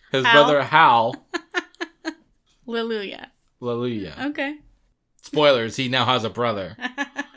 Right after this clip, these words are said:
Speaker 2: Okay, so what do you think about the mustache situation? Do you
Speaker 1: Um, I think it's weird that they don't have one.
Speaker 2: Yeah.
Speaker 1: I'm gonna be honest. It, the character's always had a mustache as far as we know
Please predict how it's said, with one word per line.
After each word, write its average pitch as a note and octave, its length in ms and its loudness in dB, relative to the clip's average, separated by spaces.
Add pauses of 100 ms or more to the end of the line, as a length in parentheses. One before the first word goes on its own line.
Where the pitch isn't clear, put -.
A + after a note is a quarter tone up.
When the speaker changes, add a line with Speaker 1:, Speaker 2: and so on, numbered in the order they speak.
(640)
Speaker 2:
Okay, C4 360 -4
so C4+ 300 -4
what B3 240 -8
do B3 80 -6
you C#4+ 140 -4
think C#4+ 140 -6
about G#3 160 -6
the G#3+ 40 -14
mustache G#3 420 -10
situation? - 680 -16 (180)
Do C#3+ 80 -2
you D3 60 4
Speaker 1:
Um, D3 500 0
I C#3 220 -2
think D3+ 300 -12
it's C3 200 -10
weird G2+ 380 -12
that A#2+ 140 -10
they C3+ 80 -10
don't C#3+ 180 -8
have D3+ 220 -10
one. F#3 320 -12
Speaker 2:
Yeah. A3+ 280 -12
Speaker 1:
I'm A2 100 -10
gonna A2+ 120 -6
be G#2+ 160 -12
honest. A#2 460 -10 (480)
It, D#3 140 -20 (340)
the C3+ 100 -4
character's D#3+ 420 0
always B2+ 580 -4 (1160)
had B2 320 0
a A2+ 60 -8
mustache F#2 600 -10
as G2 120 -16
far G2+ 300 -10
as G2 200 -16
we G#2+ 300 -14
know F2+ 420 -12